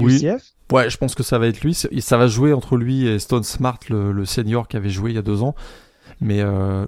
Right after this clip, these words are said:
Speaker 1: de manière générale, on a un effectif incroyablement jeune. Hein, c'est, c'est plus de cinquante pour cent de l'effectif, beaucoup plus de cinquante pour cent, presque soixante, sont des freshmen et des sophomores. Très clairement, on est en mode reconstruction. C'est un grand chantier à ciel ouvert du côté de Old Dominion.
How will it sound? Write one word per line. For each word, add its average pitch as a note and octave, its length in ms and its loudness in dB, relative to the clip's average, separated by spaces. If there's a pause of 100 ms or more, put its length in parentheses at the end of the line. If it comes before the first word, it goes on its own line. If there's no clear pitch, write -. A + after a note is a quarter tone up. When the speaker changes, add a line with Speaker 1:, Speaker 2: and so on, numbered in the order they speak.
Speaker 1:
de B2 160 6
manière D#3+ 220 8
générale, C#3+ 320 6
on A#2 120 2
a G#2+ 60 4
un G#2+ 140 2
effectif A2 680 -2 (160)
incroyablement A2 840 0
jeune. F#2 260 -6 (160)
Hein, A2+ 160 -2
c'est, G#2 380 -2
c'est G#2 160 -4
plus - 240 -2
de - 60 -6
cinquante D#3 420 -2
pour - 160 -2
cent D3 160 0
de B2+ 60 -4
l'effectif, B2 760 -4
beaucoup C#3+ 300 -2
plus D3 160 0
de - 40 -14
cinquante B2 280 -6
pour A2 120 -10
cent, C3 140 -6
presque A#2+ 300 -6
soixante, B2 440 -6 (440)
sont - 280 0
des A#2+ 160 2
freshmen B2 540 0
et A2 60 0
des G#2 100 -2
sophomores. - 500 -8 (560)
Très C#3 160 0
clairement, B2+ 400 0
on A2+ 120 0
est G#2 40 2
en G#2 140 0
mode G#2+ 200 2
reconstruction. A#2+ 760 -2
C'est - 140 -6
un F#2+ 120 -2
grand C3+ 360 2
chantier C3 500 0
à A#2 80 2
ciel A#2+ 240 -2
ouvert A2+ 320 2
du G2+ 120 -8
côté A#2 280 -2
de A2 80 0
Old A2 340 0
Dominion. G#2+ 480 2